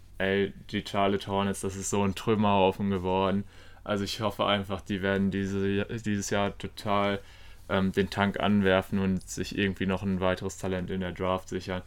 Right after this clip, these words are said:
weil da geht ja so viel drunter und drüber.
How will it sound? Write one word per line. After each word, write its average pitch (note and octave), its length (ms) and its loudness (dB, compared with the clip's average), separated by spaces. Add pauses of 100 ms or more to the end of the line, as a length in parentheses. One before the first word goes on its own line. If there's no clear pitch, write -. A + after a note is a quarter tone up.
(320)
weil F2+ 120 -2
da F#2 140 2
geht G2+ 320 0
ja F#2 160 -4
so G2 340 -4
viel F#2+ 340 -2
drunter F#2 480 -2
und F2+ 200 -2 (160)
drüber. F#2 460 0